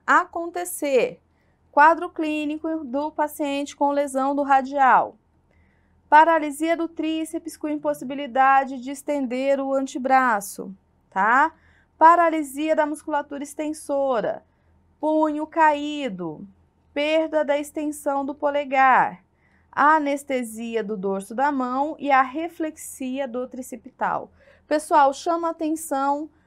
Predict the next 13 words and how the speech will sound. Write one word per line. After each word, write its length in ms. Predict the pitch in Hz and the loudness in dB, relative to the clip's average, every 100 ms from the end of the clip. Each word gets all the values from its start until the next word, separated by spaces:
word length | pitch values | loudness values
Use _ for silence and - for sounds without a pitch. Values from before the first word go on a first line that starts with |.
| _ - | _ -2
pra 180 | 269 | 2
esse 220 | 262 269 277 | 2 0 -4
aqui, 160 | 277 | -6
tá? 120 | 277 | -4
Vou 100 | 269 | -6
escrever 340 | 285 311 294 277 | -8 -8 -8 -6
grandão, 600 | 277 311 302 233 180 170 | -6 -6 -2 0 0 0
ó. 380 | 190 185 147 - _ _ _ _ _ _ | 0 0 -2 -6 _ _ _ _ _ _
Punho 680 | 254 247 269 285 311 339 320 _ _ _ _ _ _ _ _ _ _ | -10 -6 -6 -8 -10 -12 -14 _ _ _ _ _ _ _ _ _ _
caído, 720 | 277 285 226 175 160 151 214 _ _ _ _ _ | -2 0 -2 -8 -12 -14 -18 _ _ _ _ _
tá? 420 | 208 220 302 440 - _ _ _ _ - | -4 0 0 -2 -8 _ _ _ _ -6
Por 220 | 370 381 | -4 -4
quê? 460 | - 294 220 123 | -4 0 0 -2